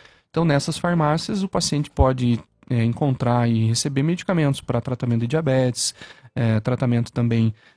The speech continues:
é, de, de problemas como rinite, asma, entre outras doenças, através desse outro programa que é complementar,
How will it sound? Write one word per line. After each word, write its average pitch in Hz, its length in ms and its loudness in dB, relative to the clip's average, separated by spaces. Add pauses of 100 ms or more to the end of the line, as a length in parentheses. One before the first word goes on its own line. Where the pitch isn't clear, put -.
é, 110 260 2
de, 110 240 0
de 110 540 0
problemas 117 400 0
como 117 180 -2
rinite, 143 480 0
asma, 123 600 0 (360)
entre 123 240 -2
outras 135 300 -2
doenças, 147 560 -4 (380)
através 139 340 -2
desse 151 220 -2
outro 160 240 -2
programa 160 400 -2
que - 80 -8
é - 20 -8
complementar, 175 760 0